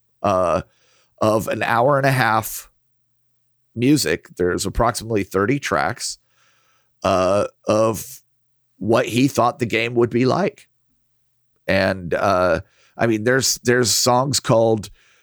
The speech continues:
uh, Main Menu. That's the first one, Return to Bird World. Then there's Coconut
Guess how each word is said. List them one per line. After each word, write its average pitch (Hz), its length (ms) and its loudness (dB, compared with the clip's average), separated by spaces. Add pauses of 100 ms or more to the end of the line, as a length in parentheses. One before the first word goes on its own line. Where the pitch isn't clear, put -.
(160)
uh, 98 600 2
Main 135 320 -2
Menu. 139 440 -2 (120)
That's 110 200 -2
the 120 80 0
first 123 320 0
one, 87 180 -2
Return 95 360 -2
to 113 60 0
Bird 117 260 0
World. 87 340 0
Then 98 160 -4
there's 95 160 -6
Coconut 117 560 0